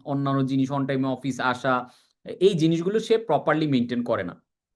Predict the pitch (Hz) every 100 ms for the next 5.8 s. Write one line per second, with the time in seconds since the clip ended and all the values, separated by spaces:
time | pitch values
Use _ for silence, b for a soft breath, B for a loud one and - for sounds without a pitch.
0 | _ _ _ _ _ _ _ - 127 131
1 | 131 170 220 220 220 170 220 247 165 123
2 | 117 196 240 220 220 254 262 233 247 247
3 | 269 262 262 262 - 214 175 120 113 117
4 | 160 185 185 180 175 180 170 165 165 165
5 | - 170 165 165 165 156 156 160